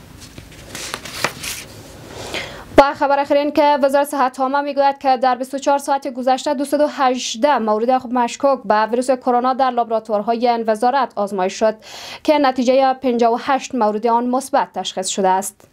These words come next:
همچنان، بر اساس اطلاعات این وزارت، در طی یک شبانه روز گذشته، دو بیمار کووید نوزده جان باختند که با این حساب، شمار مجموعی فوتی‌های ناشی از این بیماری به یک هزار و پنجصد و پنجاه و شش تن اف-،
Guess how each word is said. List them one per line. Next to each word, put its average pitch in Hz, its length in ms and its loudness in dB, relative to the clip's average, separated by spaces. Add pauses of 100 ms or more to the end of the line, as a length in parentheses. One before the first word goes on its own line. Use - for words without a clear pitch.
(1800)
همچنان، 247 420 2
بر 226 120 2
اساس 233 280 0
اطلاعات 240 440 2
این 233 200 2
وزارت، 226 360 2
در 226 140 2
طی 233 160 -2
یک 233 260 0
شبانه 214 300 0
روز 226 180 0
گذشته، 226 520 0
دو 247 200 -2
بیمار 240 360 2
کووید 240 220 -2
نوزده 226 360 2
جان 202 240 2
باختند 226 460 0
که 240 200 2
با 233 140 0
این 226 120 -6
حساب، 247 380 -2
شمار 262 280 0
مجموعی 247 420 -2
فوتی‌های 214 460 -2
ناشی 214 280 0
از 226 200 0
این 208 200 -2
بیماری 202 520 2 (400)
به 370 120 4
یک 302 240 2
هزار 226 240 0
و 226 40 0
پنجصد 226 300 -4
و 254 60 2
پنجاه 269 280 0
و - 20 -2
شش 233 280 -2
تن 185 180 -2
اف-، 180 120 -2